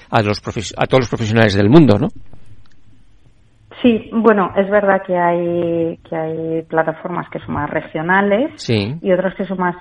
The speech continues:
Speaker 2: internacionales. Eh, por ejemplo, en nuestro caso sí que cubrimos, eh, bueno, no solo España, sino también, sobre todo, Europa, Oriente Medio, África, quizás algo menos,
Speaker 1: Ujú.
Speaker 2: pues, pues Estados Unidos y,
Speaker 1: Ujú.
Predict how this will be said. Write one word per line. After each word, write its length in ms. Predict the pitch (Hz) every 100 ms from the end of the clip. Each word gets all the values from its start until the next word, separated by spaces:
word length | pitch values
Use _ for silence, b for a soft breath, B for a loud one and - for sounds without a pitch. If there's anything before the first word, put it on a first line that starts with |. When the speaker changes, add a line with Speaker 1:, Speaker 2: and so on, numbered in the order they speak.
| -
Speaker 2:
internacionales. 1000 | - 175 175 175 156 160 156 165 160 156 - -
Eh, 380 | 78 78 78 -
por 120 | 147
ejemplo, 280 | - 156 156
en 80 | 156
nuestro 320 | 151 - 151
caso 320 | 160 156 175 165
sí 60 | 165
que 180 | - 160
cubrimos, 760 | - 156 160 160 160 160 160 156 - - B B B B B _
eh, 460 | 185 160 151 151 147
bueno, 240 | 165 151
no 140 | 147 156
solo 240 | - 165
España, 580 | 160 180 196 226 233 240
sino 220 | 160 156
también, 380 | 156 160 160 160 -
sobre 240 | 160 156
todo, 680 | 151 165 156 156 156 151 151 B B B B
Europa, 500 | 160 151 156 156 -
Oriente 300 | 156 156 156
Medio, 260 | 151 78 156
África, 460 | - - - - 160
quizás 380 | - 151 160 -
algo 240 | 160 151 160
menos, 340 | 160 165 165
Speaker 1:
Ujú. 180 | 131 127
Speaker 2:
pues, 180 | 156 156 - -
pues 200 | - -
Estados 400 | 156 - 156 -
Unidos 480 | 160 151 151 156 208 - -
y, 60 |
Speaker 1:
Ujú. 640 | 170 - 143 151 - -